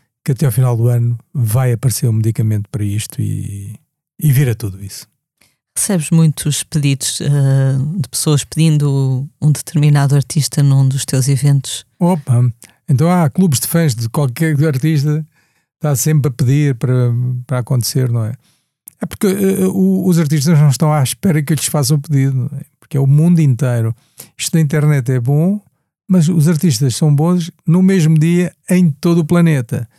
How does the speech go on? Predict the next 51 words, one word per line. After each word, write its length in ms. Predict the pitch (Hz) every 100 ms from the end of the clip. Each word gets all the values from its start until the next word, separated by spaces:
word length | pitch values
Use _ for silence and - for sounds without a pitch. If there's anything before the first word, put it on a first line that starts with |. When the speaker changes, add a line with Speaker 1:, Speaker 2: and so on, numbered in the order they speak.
| -
Speaker 1:
E 80 | 170
todos 280 | 165 165 -
querem 220 | 175 147
no 100 | 151
mesmo 220 | 160 160
fim 120 | 151 160
de 80 |
semana. 260 | 139 180 156
Só 160 | 135 175
há 60 |
quatro 260 | - 185 -
fins 180 | 185 160
de 40 |
semana 240 | 160 165 170
ainda 440 | 170 165 147 147 139 - 147 -
<laughs> 400 | - 220 170 -
por 140 | 160
mês, 320 | 160 147 123
não 80 | 117
é? 100 | 113
E 60 | 117
todos 240 | 175 147
querem 360 | - 165 175 135
naquele 300 | 113 - 110
fim 140 | 139
de 100 | -
semana. 260 | - 143 - _ _ _ _ _ _ _
Pá, 120 | 151
eles 200 | 120 131
não 100 | 135
podem 260 | 131 139 127
tocar 260 | 113 - 135
na 80 |
Austrália 480 | 135 120 - 151 165
e 40 | 160
depois 180 | 175
vir 200 | 156 156
à 100 | 156
Zambujeira 540 | 147 165 151 151 170 180
e 40 |
depois 300 | 160 185 170
ir 100 | 180
para 120 | 160
o, 340 | 170 170 170 170
para 140 | 180
o 20 |
México, 500 | 180 175 156 151 -
não 120 | 131 117
é? 60 | 135 -
Não 140 | 113
dá. 320 | 131 147 123